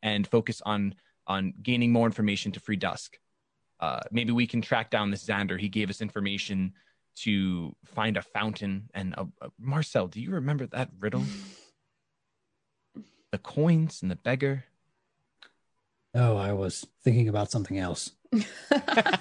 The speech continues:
Speaker 1: I don't blame you. It was, it was lengthy, and I, I,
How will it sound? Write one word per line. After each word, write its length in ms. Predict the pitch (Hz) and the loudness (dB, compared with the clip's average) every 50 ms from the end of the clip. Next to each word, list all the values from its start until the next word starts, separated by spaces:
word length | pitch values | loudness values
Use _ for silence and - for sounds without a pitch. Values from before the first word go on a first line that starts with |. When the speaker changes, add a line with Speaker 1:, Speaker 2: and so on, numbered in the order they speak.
| - - - - 180 - - 185 - - 147 - - 113 - - - - _ - 104 - - - - - | 2 2 2 0 -2 0 0 0 0 0 0 0 -2 -6 -4 -4 -6 -6 _ -10 -14 -12 -12 -6 0 2
Speaker 1:
I 100 | 139 139 | 4 6
don't 140 | 139 135 | 6 6
blame 240 | 113 135 127 123 110 | 6 6 6 6 4
you. 80 | 107 95 | 4 4
It 20 | 95 | 2
was, 200 | 107 - - - | 0 0 0 2
it 60 | - 139 | 4 6
was 140 | 135 131 | 6 6
lengthy, 380 | - 131 127 131 127 - 135 127 | 6 6 6 6 6 6 6 6
and 300 | 117 110 107 107 98 - - _ _ - | 6 6 6 4 2 -2 -8 _ _ -4
I, 220 | - 120 117 117 107 98 | 0 2 2 2 2 4
I, 160 | 113 117 110 | 2 2 2